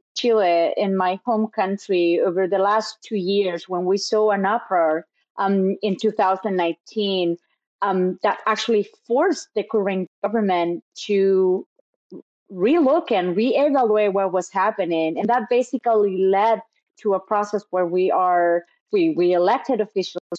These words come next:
to write a new constitution, um, by the people and for the people. Um, the top priority was dignity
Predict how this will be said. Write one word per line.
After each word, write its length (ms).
to 120
write 400
a 100
new 280
constitution, 1040
um, 640
by 220
the 120
people 480
and 260
for 280
the 120
people. 540
Um, 520
the 240
top 400
priority 760
was 240
dignity 580